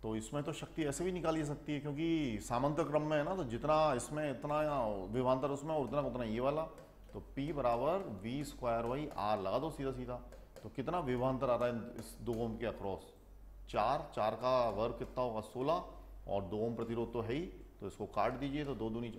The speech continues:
आठ वाट आ जाएगा आपका। तो दोनों में समान आ रहा है भैया। तो समांतर क्रम में क्या होगा कि दोनों में आपके प्रतिरोध, सॉरी, दोनों प्रतिरोधों के सिरों पर विभवांतर समान होगा। तो बस विभवांतर वाला सूत्र याद कर लो। तो दो ओम के सिरों पर विभवांतर कितना होगा, सेल के बराबर, चार चौक सोलह,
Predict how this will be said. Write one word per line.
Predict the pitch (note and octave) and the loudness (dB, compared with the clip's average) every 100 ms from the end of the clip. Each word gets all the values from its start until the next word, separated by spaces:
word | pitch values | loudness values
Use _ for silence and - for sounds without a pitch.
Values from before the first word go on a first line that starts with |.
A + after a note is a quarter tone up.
| - | -2
आठ | A2+ B2+ A2 | 2 2 0
वाट | F2+ F2+ F2+ | 0 0 -2
आ | |
जाएगा | G#2+ B2 E2+ | -6 -8 -10
आपका। | - - - - - - | -12 -16 -18 -18 -18 -14
तो | G2 | -6
दोनों | A2 C#3+ | -4 -4
में | D#3 | -4
समान | C#3+ C#3 D3 | -4 -2 0
आ | G2 | -2
रहा | G#2+ | -2
है | D3+ | -6
भैया। | D3 D#3 - - - - - - - - - - - - - - - - - - | -8 -10 -12 -14 -16 -16 -16 -18 -20 -20 -20 -20 -18 -18 -18 -18 -18 -18 -18 -16
तो | G2 | -6
समांतर | G2+ G#2+ B2+ C#3 | 0 2 2 2
क्रम | A#2+ C3 | 0 0
में | C#3 C#3 | 0 2
क्या | C3 | 4
होगा | C#3 E3 | 4 2
कि | E3+ | 0
दोनों | A#2+ B2 C3+ | 0 2 2
में | D3 | 4
आपके | B2+ A#2 E3 | 2 2 -2
प्रतिरोध, | - A#2+ B2+ C3 E3+ B2 A2 | 0 0 0 0 0 0 -2
सॉरी, | A#2+ A2+ | -2 -2
दोनों | F#2 A#2+ D#3+ | 0 0 0
प्रतिरोधों | C3+ B2+ C3 C3 | 0 0 0 0
के | C3 | -2
सिरों | C3+ C3 B2+ | -2 -2 0
पर | |
विभवांतर | B2+ G#2 G#2 G#2 | 0 2 2 0
समान | A2 C3+ D3 D3+ | -2 -2 -2 -2
होगा। | C#3 C3+ | -2 -2
तो | A#2+ | 0
बस | D3+ A#2 | -2 0
विभवांतर | G#2+ A#2 B2+ | 0 0 0
वाला | B2 A#2+ | 0 -2
सूत्र | - G#2+ | -4 -2
याद | G#2+ - | -2 -2
कर | C#3+ | -6
लो। | C3+ - - - - - - - - - | -6 -10 -16 -20 -18 -18 -16 -16 -16 -10
तो | F2+ E2+ D#2+ - - - | -8 -6 -6 -10 -18 -8
दो | F#2+ G#2+ | -2 0
ओम | A#2 | 0
के | B2 | -4
सिरों | B2+ B2 | -2 -2
पर | A#2+ | 0
विभवांतर | G#2 A2 A#2+ B2+ | 0 0 0 -4
कितना | C3 C#3 | -4 -2
होगा, | C3 A2+ | 0 0
सेल | A2+ A#2 B2+ | 0 0 0
के | |
बराबर, | C3 C3 B2+ | 0 2 0
चार | - G#2 | 0 0
चौक | G2+ A2+ | 0 -6
सोलह, | - D3+ F#3+ | -2 0 0